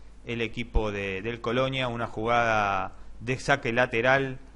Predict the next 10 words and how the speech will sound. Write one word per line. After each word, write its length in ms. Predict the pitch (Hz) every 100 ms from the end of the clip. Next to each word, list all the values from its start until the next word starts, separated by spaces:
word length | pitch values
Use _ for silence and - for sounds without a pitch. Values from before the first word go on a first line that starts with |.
| - - - - - - -
picó, 340 | - 135 131
picó 240 | 110 107 135
la 160 | 117
pelota 680 | 110 120 143 143 135 135 -
y 100 | 143
la 120 | 143
agarró 580 | 113 107 113 131 131 127 - - 117
Daverson 760 | 147 143 131 127 131 131 127 - -
y 160 | 131 131
de 140 | 113